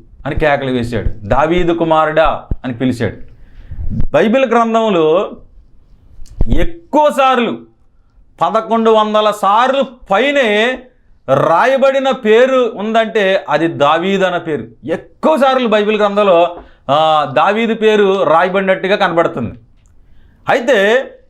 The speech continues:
ఈ దావీదుని గుర్తు చేస్తున్నాడు. "దావీదు కుమారుడా నన్ను కరుణించు, దావీదు కుమారుడా నన్ను కరుణించు" ఆయన కేకలు వేస్తున్నాడు.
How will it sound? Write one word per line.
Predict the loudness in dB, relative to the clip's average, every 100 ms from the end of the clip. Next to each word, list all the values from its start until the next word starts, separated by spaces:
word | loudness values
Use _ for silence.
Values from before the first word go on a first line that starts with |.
| -8
ఈ | -6
దావీదుని | 0 2 2 0 -2 0 0 0 0 -2 -2
గుర్తు | 0 2
చేస్తున్నాడు. | 2 0 -2 0
"దావీదు | 0 0 0 0 0 2 0 -4 _ _ -4
కుమారుడా | 0 2 2 4 4 2 0 -8 -6
నన్ను | -2 0 2 2 0 -6 _ _ _
కరుణించు, | -2 0 0 -4 -2 -2
దావీదు | 2 2 2 0 -2
కుమారుడా | -2 0 0 0 0 0 -2
నన్ను | -6
కరుణించు" | -4 0 2 2 2 2 2 0 -4 -16 -4
ఆయన | -2 -2
కేకలు | -2 0 0 0 0
వేస్తున్నాడు. | 0 -2 -4 0 0 0